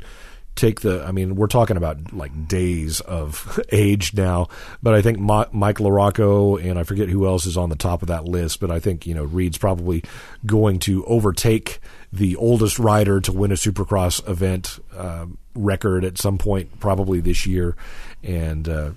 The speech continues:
you know, I, I think that'll be cool if you could put your name in the record books for, you know, and he, he's not just going to be in the record books for that, uh, by any stretch, but he's a Hall of Famer. And, uh, but it's cool to see him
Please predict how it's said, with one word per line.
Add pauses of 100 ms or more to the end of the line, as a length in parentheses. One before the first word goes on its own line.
(160)
you
know, (100)
I, (160)
I
think
that'll
be
cool
if
you
could
put
your
name
in
the
record
books
for, (340)
you
know,
and
he,
he's
not
just
going
to
be
in
the
record
books
for
that, (340)
uh,
by
any
stretch,
but
he's
a
Hall
of
Famer. (440)
And,
uh, (520)
but
it's
cool
to
see
him